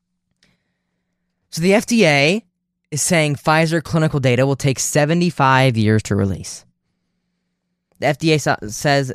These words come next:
or the U-, U S Food and Drug Administration has elongated the time span it will take the public clinical data about Pfizer's covid nineteen vaccine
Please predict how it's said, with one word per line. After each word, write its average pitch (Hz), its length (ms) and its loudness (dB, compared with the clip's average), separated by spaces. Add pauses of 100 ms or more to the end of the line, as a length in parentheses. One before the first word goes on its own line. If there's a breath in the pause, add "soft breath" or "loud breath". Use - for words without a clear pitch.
(140)
or 120 220 -2
the 135 100 -6
U-, 151 340 -2
U - 20 6
S 190 220 0 (140)
Food 180 220 -2
and 170 120 2
Drug 143 140 0
Administration 139 420 -2
has 131 240 0
elongated 139 500 0
the 120 160 -4
time 139 260 -2
span 135 200 -4
it - 20 -2
will 117 100 -4
take 131 200 -6
the 123 100 -12
public 139 300 -4 (160)
clinical 156 320 -4
data 123 280 0
about 117 220 -2
Pfizer's 120 280 -4
covid 131 240 -2
nineteen 127 320 -4
vaccine 151 500 -2